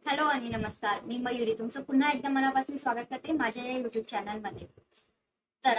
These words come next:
आज आपण बघणार आहोत, अ, मी जो हा मेकअप लूक केला आहे ना, हा मी कसा केला. तर, अ, उशीर न करता आपण लगेच व्हिडिओला स्टार्ट करूया. चांगल्या मेकअप बेससाठी गरज असते आपल्या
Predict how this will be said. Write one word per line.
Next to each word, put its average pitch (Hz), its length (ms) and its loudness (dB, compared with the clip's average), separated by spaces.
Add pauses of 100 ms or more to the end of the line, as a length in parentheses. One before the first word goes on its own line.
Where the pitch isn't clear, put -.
(100)
आज 269 220 6
आपण 311 260 4
बघणार 277 340 2
आहोत, 240 520 2
अ, 240 60 -4 (600)
मी 277 140 2
जो 294 120 0
हा 294 140 4
मेकअप 269 360 2
लूक 277 180 -6
केला 269 200 4
आहे 233 140 6
ना, 262 100 2 (220)
हा 277 60 2
मी 320 140 6
कसा 311 360 4
केला. - 200 -2 (880)
तर, - 200 8 (460)
अ, 226 420 4 (380)
उशीर 339 240 0
न 339 140 6
करता 254 400 2 (160)
आपण 269 240 2 (220)
लगेच 302 280 2
व्हिडिओला 220 400 0
स्टार्ट 240 380 -4
करूया. - 320 -20 (460)
चांगल्या 277 300 4
मेकअप 311 260 4
बेससाठी 269 540 -4
गरज 262 320 -2
असते 247 280 -6 (260)
आपल्या 254 360 -4